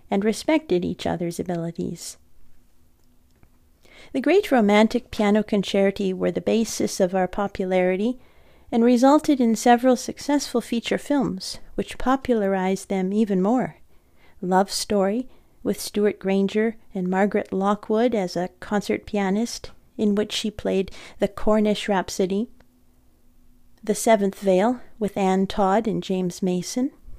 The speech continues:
And best of all, Dangerous Moonlight, in which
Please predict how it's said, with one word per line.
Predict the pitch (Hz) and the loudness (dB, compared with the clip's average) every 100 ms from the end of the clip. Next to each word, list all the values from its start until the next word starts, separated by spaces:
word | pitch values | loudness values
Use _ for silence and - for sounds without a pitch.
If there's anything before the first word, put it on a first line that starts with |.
| - - - - - - - | -14 -16 -18 -20 -20 -20 -12
And | 160 165 - | -10 -8 0
best | 220 - | 0 0
of | 180 | -2
all, | 160 165 - - - - - | -2 -4 -8 -20 -20 -8 0
Dangerous | 196 202 196 185 175 185 | 2 2 2 0 0 2
Moonlight, | 180 233 214 170 170 - - - - - - | 4 6 6 2 -2 -6 -16 -20 -20 -12 -2
in | 202 | 2
which | 208 208 | 2 0